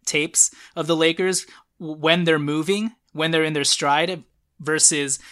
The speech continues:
when they're just in a half court set, and they would look like two entirely different teams. Um,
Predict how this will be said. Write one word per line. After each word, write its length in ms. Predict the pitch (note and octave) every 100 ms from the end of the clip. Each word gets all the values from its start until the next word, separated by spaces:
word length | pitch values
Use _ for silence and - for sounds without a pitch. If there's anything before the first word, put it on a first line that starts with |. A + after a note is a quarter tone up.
| -
when 180 | D#3 D#3+
they're 120 | E3
just 260 | D3 D#3 D#3+
in 80 | D3
a 60 |
half 280 | C3 C#3+ D3+
court 220 | - G3
set, 300 | - G3+ G#3
and 260 | D#3 D3 C#3
they 100 | D3+
would 140 | D#3+
look 200 | D3+ D3+
like 180 | D3 -
two 300 | - F3+ E3
entirely 480 | D3 - C#3 C#3 C3+
different 340 | C3 - B2
teams. 500 | A#2 B2+ B2 A#2+ - - - - - -
Um, 520 | C#3 C3+ B2 B2